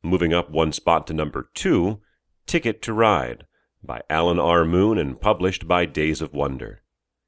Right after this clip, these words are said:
And at number one for the fifth consecutive quarter, The Settlers of Catan by Klaus Teuber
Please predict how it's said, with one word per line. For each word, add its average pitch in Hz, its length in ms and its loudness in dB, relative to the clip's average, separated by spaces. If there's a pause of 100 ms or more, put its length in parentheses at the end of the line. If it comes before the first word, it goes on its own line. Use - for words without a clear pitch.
(580)
And 73 200 -2
at 85 120 2
number 92 260 4
one 101 360 2
for 117 200 -2
the 120 300 -6 (100)
fifth - 380 -2
consecutive 82 640 -4
quarter, 73 420 -4 (680)
The 117 100 0
Settlers 123 540 2
of 98 160 0
Catan 58 540 -6 (420)
by 60 140 -16 (100)
Klaus 92 300 2
Teuber 76 540 0